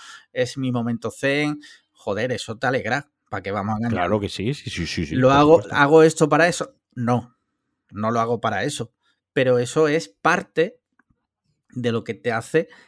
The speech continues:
Speaker 1: continuar semana a semana, porque seamos sinceros, si nadie, si no recibiésemos feedback de ningún tipo, llegado a cierto punto, diría, "Mira, no, no
Speaker 2: Abandonaríamos.
Speaker 1: merece la pena", porque, pero claro,
Speaker 2: Pues son horas.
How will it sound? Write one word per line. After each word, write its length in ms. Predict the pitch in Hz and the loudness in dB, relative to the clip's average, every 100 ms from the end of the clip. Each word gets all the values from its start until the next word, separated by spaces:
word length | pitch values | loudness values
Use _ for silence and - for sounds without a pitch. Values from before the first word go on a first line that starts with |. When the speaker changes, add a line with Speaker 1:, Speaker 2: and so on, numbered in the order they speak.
| _ | _
Speaker 1:
continuar 600 | - 127 127 110 107 110 - | -2 -2 -2 -6 -4 -8 -6
semana 460 | 160 147 127 117 | -6 -4 -4 -4
a 40 | 104 | -6
semana, 560 | - 95 147 117 - _ - - _ - | -8 -4 -2 -4 -8 _ -20 -20 _ -10
porque 280 | 107 107 104 | -8 -6 -6
seamos 360 | 107 104 127 | -4 -4 -6
sinceros, 540 | 113 101 143 135 - - | -8 -4 -2 -2 -8 -14
si 160 | 107 | -10
nadie, 440 | 104 123 147 147 147 | -6 -2 0 -2 -4
si 140 | - 117 | -10 -8
no 100 | 120 | -8
recibiésemos 640 | 135 135 143 135 123 127 - | -8 -6 -6 -6 -6 -8 -4
feedback 440 | 147 135 117 98 | -4 -2 -6 -8
de 160 | 98 101 | -10 -10
ningún 320 | 104 117 120 | -8 -10 -8
tipo, 320 | 120 - 151 _ - - - | -10 -6 -8 _ -20 -20 -10
llegado 400 | 113 104 110 120 | -8 -6 -6 -8
a 40 | |
cierto 360 | - 127 127 113 | -10 -10 -8 -8
punto, 460 | 117 123 143 208 _ _ - _ _ - | -10 -6 -8 -8 _ _ -20 _ _ -8
diría, 280 | 123 123 | -2 2
"Mira, 20 | 117 | 2
no, 60 | 90 | 2
no 100 | 90 | -2
Speaker 2:
Abandonaríamos. 420 | 87 82 90 113 110 | -2 -2 0 0 0
Speaker 1:
merece 240 | 113 135 | -2 -2
la 120 | 117 | -4
pena", 280 | 120 135 156 | -4 -4 -4
porque, 400 | 123 104 107 98 _ - - - | -6 -8 -10 -10 _ -20 -16 -2
pero 200 | 123 104 | -2 0
claro, 200 | 123 165 | 0 -2
Speaker 2:
Pues 100 | - | 0
son 160 | 101 98 | 2 6
horas. 400 | 110 107 - | 6 6 0